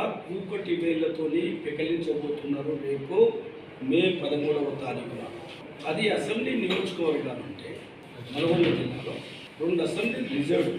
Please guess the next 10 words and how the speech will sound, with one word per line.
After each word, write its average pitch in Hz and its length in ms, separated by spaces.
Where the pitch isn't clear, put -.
ఒకటి 139 240
దేవరకొండ, 151 460
ఒకటి - 260
ఇంకోటి - 360
నకరేకల్, - 420
నకరేకల్. - 580
ఎనిమిది 240 320
అసెంబ్లీ 240 440
నియోజకవర్గాలలో 147 1000
మీ 202 100